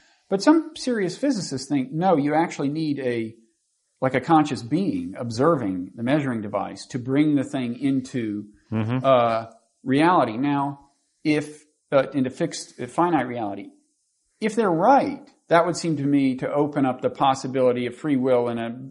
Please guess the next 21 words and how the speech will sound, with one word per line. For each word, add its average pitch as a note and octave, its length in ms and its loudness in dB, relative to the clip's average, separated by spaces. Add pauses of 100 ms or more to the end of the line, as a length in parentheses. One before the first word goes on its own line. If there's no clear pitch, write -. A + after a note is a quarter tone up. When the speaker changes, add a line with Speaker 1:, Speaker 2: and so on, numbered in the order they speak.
(500)
Speaker 1:
different D3 540 -2 (1080)
sense. - 460 0
I D#3+ 60 2
mean, F#3 140 2
what G3+ 140 2
they're, A3 100 2
what G#3 160 2
they're B3 160 6
saying A#3 340 2
is D3+ 140 0
that D3+ 100 -8
there's D#3+ 180 -2
something, E3 460 -2 (1700)
you D3+ 180 -2
know, D#3 80 4
<laughs> C#3+ 80 4
we C3+ 80 -6 (120)
don't F#3 160 2
entirely E3+ 520 2
understand E3 600 0
about, C3+ 380 2